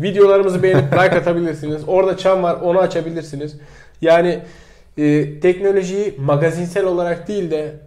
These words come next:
Speaker 1: teknoloji olarak incelemeye çalışıyoruz. Teknorex olarak her zaman yanınızdayız.
Speaker 2: Bir de şu duyuru yapmak istiyorum.
Speaker 1: Yap hocam.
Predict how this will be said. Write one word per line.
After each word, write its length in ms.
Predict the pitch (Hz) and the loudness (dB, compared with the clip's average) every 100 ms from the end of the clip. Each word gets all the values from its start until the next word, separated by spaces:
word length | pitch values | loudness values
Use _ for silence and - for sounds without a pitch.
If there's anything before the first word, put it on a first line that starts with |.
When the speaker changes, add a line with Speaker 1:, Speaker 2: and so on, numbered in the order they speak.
| - - | -16 -6
Speaker 1:
teknoloji 560 | 170 170 180 180 175 | -4 -2 0 0 0
olarak 320 | 156 143 135 | 0 -2 -2
incelemeye 440 | 143 139 135 131 135 | -6 -4 -2 -2 -4
çalışıyoruz. 680 | 175 170 165 170 165 165 - - - - - | -6 -8 -8 -10 -10 -12 -20 -20 -20 -20 -2
Teknorex 500 | 202 208 175 156 147 | 2 2 2 -2 -2
olarak 300 | 156 151 151 | -4 -2 -2
her 100 | 160 | -4
zaman 220 | 147 147 | -2 -2
yanınızdayız. 720 | 147 123 117 113 110 - - - | -2 -4 -6 -10 -14 -18 -18 -14
Speaker 2:
Bir 300 | 104 127 135 | -6 -4 -2
de 240 | 127 123 139 | -2 -4 -8
şu 180 | - | -12
duyuru 260 | 113 110 107 | -6 -6 -2
yapmak 360 | 110 95 107 98 | -2 -4 -8 -12
istiyorum. 400 | - 92 101 107 | -6 -6 -6 -8
Speaker 1:
Yap 180 | - 135 | -10 -10
hocam. 140 | 139 | -14